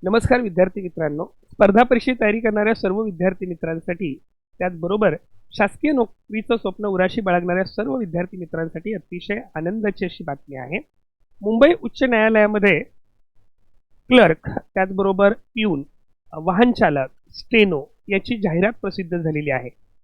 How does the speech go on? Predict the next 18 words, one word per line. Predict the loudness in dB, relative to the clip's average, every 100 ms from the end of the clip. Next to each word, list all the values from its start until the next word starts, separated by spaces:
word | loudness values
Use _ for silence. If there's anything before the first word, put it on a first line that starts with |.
| -4
आता | 2
सर्वप्रथम | 4 6 4 2 2 0
आपण | 0 -2 -4
क्लर्कच्या | 2 2 4 2
जाहिरातीबद्दल | 2 0 -2 -4 -4 -2
चर्चा | -2 -4 -6
करणार | -4 -4 -2
आहोत. | -2 -6 -10 _ _
क्लर्क | 6 6 6 -4 0
या | 2
पदासाठी | 4 2 0 0 -4 -4 -6 -12 -12
एकूण | -12 -6 -6 -6 -14 -20 _ _
मुंबई | 2 4
उच्च | 4 2 0
न्यायालयाच्या | 2 2 2 2 2 2 2 -4 _ -12
मुख्य | -12 -2 4 6 4 2
आसनामध्ये, | 0 2 -2 -2 -2 -4 -6 _ _ _
म्हणजे, | 0